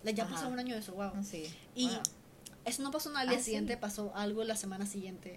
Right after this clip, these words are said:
Speaker 2: Ajá.
Speaker 1: Ah, no, yo creo que venía quinientos años.
Speaker 2: Sí.
Speaker 1: Y foldearon, hicieron la otra, la vaina la, la semana siguiente.
Speaker 2: Sí. Porque lo que pasa es que también,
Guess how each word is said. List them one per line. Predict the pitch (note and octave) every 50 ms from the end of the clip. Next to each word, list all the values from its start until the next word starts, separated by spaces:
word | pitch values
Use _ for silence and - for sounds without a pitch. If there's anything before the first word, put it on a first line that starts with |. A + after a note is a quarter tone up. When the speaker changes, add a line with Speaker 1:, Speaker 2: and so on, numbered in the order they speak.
| - -
Speaker 2:
Ajá. | G3 F3+ F3 E3+ D#3+ D#3 A#3+
Speaker 1:
Ah, | C4+
no, | C#4+ C#4 C#4
yo | C4+ C#4+
creo | D4+ D4+
que | D4
venía | B3+ A#3 A3 A3 A3
quinientos | G#3 A#3 A#3 A3 G#3 G3+ G3+ G3
años. | G#3+ G#3+ G#3 F#3+ F#3 F3+ F#3+ G3+ - -
Speaker 2:
Sí. | F3 D#3+ D3+ D3 D3+ -
Speaker 1:
Y | B3 B3
foldearon, | - A3+ A3 G#3 G#3+ G3+ A3 A3 G#3+ G#3 G#3+ A3 - -
hicieron | A#3+ A#3 G#3+ A#3 A3+ A3 A3+
la | A#3 G#3+ G3
otra, | G3+ G3+ G3+ G3+ G3 G3
la | G#3 G3 G3+ G#3
vaina | G3+ G3+ G3 G#3+
la, | G#3+ A3 G3
la | G3 G3+
semana | G3+ G3+ G3 F#3+ G3 G3+
siguiente. | G3+ G3 G3 G3 G3+ F#3+ F3 - - - - G3+ -
Speaker 2:
Sí. | - - - E3+ - - - - - - - - -
Porque | A3+ A#3 B3 C4
lo | C#4 D4 C#4+
que | D#4
pasa | E4 F4 F4+
es | F4
que | - -
también, | - A3 G3+ G3 G3+ G#3 G#3+ G#3+ A3 G3+